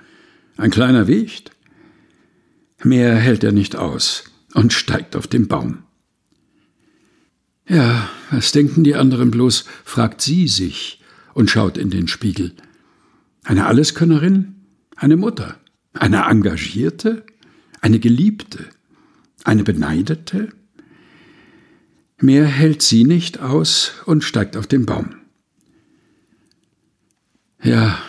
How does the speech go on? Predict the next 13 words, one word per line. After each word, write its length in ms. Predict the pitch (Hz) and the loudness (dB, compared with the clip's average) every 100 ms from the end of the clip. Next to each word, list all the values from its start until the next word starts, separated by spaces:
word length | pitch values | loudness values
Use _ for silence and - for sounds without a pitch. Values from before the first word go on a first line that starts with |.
| - | -4
was 460 | 117 - - - - | -4 -4 -8 -18 0
denken 360 | 127 131 - 117 | 2 2 2 2
die 140 | 110 | 2
anderen 420 | - 123 117 107 | 2 2 2 2
bloß, 360 | 101 104 98 - | 2 0 0 -4
frage 440 | - - 110 101 | -8 -4 -2 -2
ich 340 | - 160 - 95 | -2 -2 -4 -2
mich 360 | 98 - - _ - - - - - _ - | -2 -2 -14 _ -20 -20 -20 -20 -20 _ -4
und 140 | 113 | 0
schaue 260 | - 113 110 | 2 2 2
in 100 | 101 | 4
den 160 | 104 | 2
Spiegel. 440 | 101 117 101 101 | 0 0 2 0